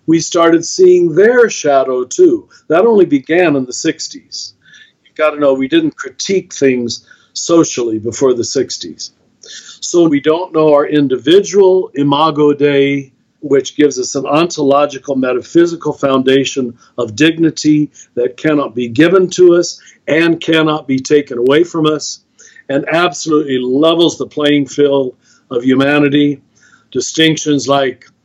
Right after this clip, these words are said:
gay and straight, black and white,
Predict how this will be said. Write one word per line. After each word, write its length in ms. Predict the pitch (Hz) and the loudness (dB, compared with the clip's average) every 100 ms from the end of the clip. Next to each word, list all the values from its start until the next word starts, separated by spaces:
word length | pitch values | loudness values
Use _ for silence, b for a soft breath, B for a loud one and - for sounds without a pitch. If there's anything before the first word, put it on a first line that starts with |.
| b b b - | b b b -2
gay 280 | 147 147 | 2 4
and 160 | 143 139 | 2 0
straight, 540 | - - 147 139 139 | -6 -2 2 2 0
black 380 | 120 135 143 143 | -2 0 0 -2
and 140 | 143 131 | -4 -2
white, 600 | 135 139 135 135 - | 0 0 -2 -4 -10